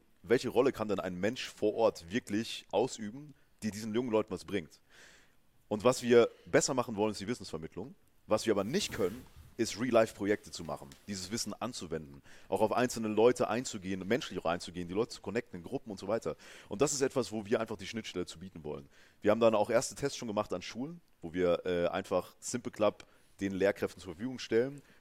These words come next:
Die zeigen dann vorne im Unterricht auch beispielsweise unsere Ani-, Animationen, die interaktiv sind. Da nutzen wir, by the way, auch eine neue Technologie, die nennt sich Rive. Das heißt, du hast Erklärungen nicht mehr einfach nur plain vor dir und musst wie im Buch das einfach lesen,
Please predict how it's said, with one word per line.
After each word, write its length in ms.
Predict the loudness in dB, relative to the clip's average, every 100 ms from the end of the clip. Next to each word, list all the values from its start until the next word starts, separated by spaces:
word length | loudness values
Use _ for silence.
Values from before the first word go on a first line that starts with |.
| -12
Die 80 |
zeigen 260 | 0 2 4
dann 160 | 2 -2
vorne 400 | 0 2 2 0
im 180 | -4
Unterricht 440 | -8 -8 -6 -6 -2
auch 240 | 0 0 -4 -20 _ -20 -4
beispielsweise 400 | -4 -2 -8 -8
unsere 180 | -4 -4
Ani-, 160 | -4 -8
Animationen, 520 | -6 -4 -4 -4 -4
die 80 | -6
interaktiv 440 | -6 -8 -8 -10
sind. 300 | -8 -8 -10 -20 -20 _
Da 100 | -2
nutzen 260 | 0 -2 0
wir, 100 | 4
by 160 | 6 4
the 120 | 4
way, 160 | 4
auch 320 | 6 2 0 -6
eine 120 | -4
neue 200 | 0 0
Technologie, 460 | -2 -8 -8 -8
die 100 | -8
nennt 120 | -8 -10
sich 180 | -10
Rive. 280 | 2 2 2 -2 -20 -20 _
Das 100 | 0
heißt, 160 | 0 2
du 40 |
hast 120 | 0
Erklärungen 400 | 0 -2 -2 0
nicht 160 | -4 -4
mehr 100 | -4
einfach 200 | -2 -6
nur 260 | -2 -4 -4 -18 -20 _ _ _
plain 300 | 0 2 2
vor 300 | 0 2 2
dir 120 | 2 -4
und 120 | -6
musst 360 | -10 -10 -16 -16
wie 120 | -12
im 120 | -10
Buch 200 | -8 -10
das 140 | -10 -8
einfach 200 | -8 -6
lesen, 400 | -4 -4 -4